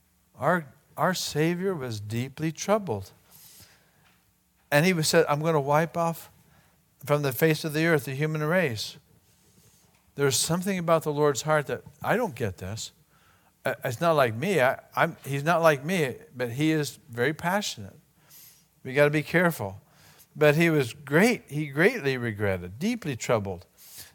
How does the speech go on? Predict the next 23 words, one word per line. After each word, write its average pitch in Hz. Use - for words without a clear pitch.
Just 160
like 170
Jesus, 156
as 131
he 151
approached 170
Jerusalem, 147
he 110
saw 143
th-, 160
that 120
people 151
weren't 156
gonna 160
accept 170
him. 113
Jesus 160
wept. 165
He 156
was 175
moved 147
by 113
people 120